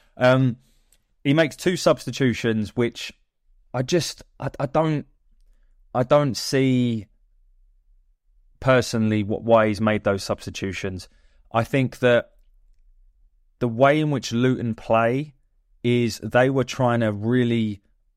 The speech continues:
overflow the, the midfield, and then they play really, really wide. So putting on Hutchinson as a third centre-back, to me, personally, doesn't make sense. I don't think that we were being particularly troubled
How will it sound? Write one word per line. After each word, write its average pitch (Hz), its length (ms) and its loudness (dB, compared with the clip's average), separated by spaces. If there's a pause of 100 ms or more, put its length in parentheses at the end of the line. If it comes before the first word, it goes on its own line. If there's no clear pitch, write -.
(360)
overflow 110 1080 2 (680)
the, 107 400 4 (240)
the 117 100 -4
midfield, 107 560 0 (480)
and 110 140 0
then 110 80 0
they 110 160 0
play 120 320 0
really, 113 400 0
really 104 260 0
wide. 95 480 -2 (100)
So - 220 -2
putting 147 380 -2
on 143 100 -2
Hutchinson 123 640 -2
as 98 80 -4
a 101 80 -6
third 123 380 2
centre-back, - 600 -4
to - 140 -10
me, 123 500 -2
personally, 104 760 0
doesn't 107 300 0
make 98 220 -6
sense. - 440 -12 (240)
I - 180 -12
don't 131 280 2
think 107 480 -2 (400)
that 113 100 0
we 113 220 2
were 110 100 2
being 107 260 0
particularly 113 540 -4
troubled 104 680 -2